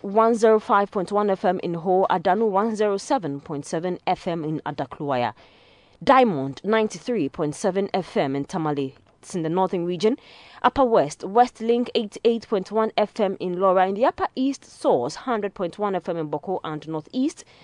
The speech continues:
SCARP one zero one point three F M in Nankpandure. We are also live around the globe on city newsroom dot com. Your comments are welcome via WhatsApp line zero five four nine,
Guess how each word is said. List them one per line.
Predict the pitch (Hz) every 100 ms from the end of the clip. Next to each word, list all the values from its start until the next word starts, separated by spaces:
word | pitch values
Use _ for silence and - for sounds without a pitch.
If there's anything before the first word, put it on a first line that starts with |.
| - -
SCARP | - 262 214 -
one | 190 202 208
zero | 202 190
one | 180 170 170 - _ _ _
point | 196 160 151
three | - - 233 220 202 -
F | 196 - 196
M | 165 - -
in | 151 139 156
Nankpandure. | 165 156 - 165 143 143 165 147 127 131 - - - 196
We | 220
are |
also | 254 247 -
live | 226 196 170 165
around | 165 185 190 160
the | 160
globe | 202 165 147 -
on | 156 147
city | - 214 -
newsroom | 190 165 151 - 143 131 151
dot | 156 -
com. | 220 156
Your | 202
comments | - 320 311
are | 269
welcome | 247 247 254 220
via | 208 208 190
WhatsApp | 202 - 220 214
line | 196 190
zero | 196 196
five | 208 185 175
four | 190
nine, | 185 185 196